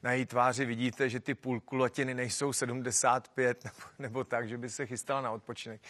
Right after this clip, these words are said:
Myslím si, že je přesně v rozkvětu svých hereckých schopností. Její soukromý život, no, ten byl trochu kontroverzní. Ona, eh, tvořila pár s Davidem Ondříčkem, jaksi dalším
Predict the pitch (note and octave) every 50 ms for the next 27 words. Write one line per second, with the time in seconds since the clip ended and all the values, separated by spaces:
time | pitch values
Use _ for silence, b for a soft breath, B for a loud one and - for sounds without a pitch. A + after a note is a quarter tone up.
0 | B B B B - - C#3+ C3 A2 B2+ C#3 A#2+ C3+ C#3+ C3+ A2+ - B2+ A2 -
1 | D3+ C#3 A#2 A#2 A#2+ B2 - - - - D3 C#3 C#3 C3 - D3+ C3+ - - C#3
2 | C#3 B2+ A#2+ B2 A#2+ B2 A#2 - - D#3 C3 - - C3 A#2 - A#2+ A#2 A2+ -
3 | - - B2+ _ B B B B B B - D3+ E3+ G#3+ G#3 D3+ - F#3 E3+ D3
4 | - F#3+ G#3 G#3 A3 G#3 D#3 C#3+ D3+ D3 D#3+ E3+ F3 - - - _ _ _ _
5 | B B B B B B B B - F3 G#3+ G3+ D#3+ G3 G3+ G#3 A#3+ A3 - G3+
6 | E3 G3+ A#3 E3 F3+ D#3 D3+ F#3+ G#3+ G#3+ F3+ C#3 C#3 D3 C#3+ D3+ E3+ F#3+ G#3 G#3
7 | G3+ F#3+ F3 D#3 E3 D#3+ D3+ D#3 D#3 D3+ C#3+ C3+ C#3 D3 C3+ C#3+ D3 - - C#3+
8 | D3 C3 F3+ G3+ F#3+ F3 - - C#3+ D3+ E3 D#3 C#3 C3+ D3 C#3+ D3 E3+ E3+ D#3
9 | C3+ C3 A#2+ A#2 A2 B2 C#3+ C3 - - - - B2 A2+ G#2+ G2+ G#2 A#2 A2 -
10 | - - D3+ B2+ A2 B2+ C3+ C#3+ C3 - - - E3+ D#3 D#3+ C#3